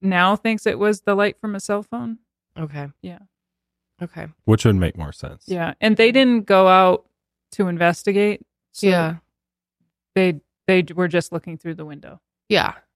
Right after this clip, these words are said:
Speaker 2: And obviously they had no idea
Speaker 1: No.
Speaker 2: what this was going to turn into or what was truly going on here. They're
Speaker 1: Right.
Speaker 2: just reporting an accident. So,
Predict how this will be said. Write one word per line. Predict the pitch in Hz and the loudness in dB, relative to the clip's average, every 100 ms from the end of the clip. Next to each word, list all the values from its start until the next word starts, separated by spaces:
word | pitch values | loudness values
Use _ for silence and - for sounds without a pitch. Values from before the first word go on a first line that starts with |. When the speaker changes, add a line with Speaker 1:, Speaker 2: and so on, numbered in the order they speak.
| _ | _
Speaker 2:
And | 214 | 2
obviously | 226 226 214 - 170 | 4 2 0 0 0
they | 170 | 0
had | 165 160 | 0 -2
no | 156 160 147 | 0 0 0
idea | 135 135 143 117 95 - - | -2 -2 -2 -2 -6 -10 0
Speaker 1:
No. | 202 147 | 0 2
Speaker 2:
what | 160 147 - | 2 0 -2
this | 135 - | -6 -6
was | 135 | -6
going | 127 120 | -4 -4
to | - | -8
turn | - 127 | -2 0
into | 131 - | 0 -2
or | 135 | -6
what | 131 143 - | 0 2 2
was | 127 | -4
truly | - - 120 107 | -4 -2 0 0
going | 123 113 117 | -2 -2 -4
on | 120 131 | -4 -4
here. | 131 101 | -4 -4
They're | 170 | -2
Speaker 1:
Right. | 147 | -2
Speaker 2:
just | 143 | 0
reporting | 135 - - 151 127 | -2 0 2 2 2
an | 117 | 0
accident. | 117 - - 104 - | -2 -2 -2 -4 -6
So, | - 120 117 - | -8 -6 -6 -10